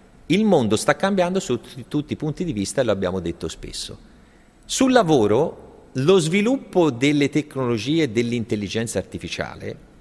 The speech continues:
e non è per fare, diciamo,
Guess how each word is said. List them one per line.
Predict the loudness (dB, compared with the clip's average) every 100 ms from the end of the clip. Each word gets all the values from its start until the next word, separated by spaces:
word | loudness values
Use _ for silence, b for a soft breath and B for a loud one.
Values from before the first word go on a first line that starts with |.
| -20 -20 _ _
e | -6 -4
non | -2 0
è | -2
per | -2 -4
fare, | -2 0 2 0 -2 -4 -6 -10 -20 -20 -18 -18 -14
diciamo, | -10 -4 -2 0 -4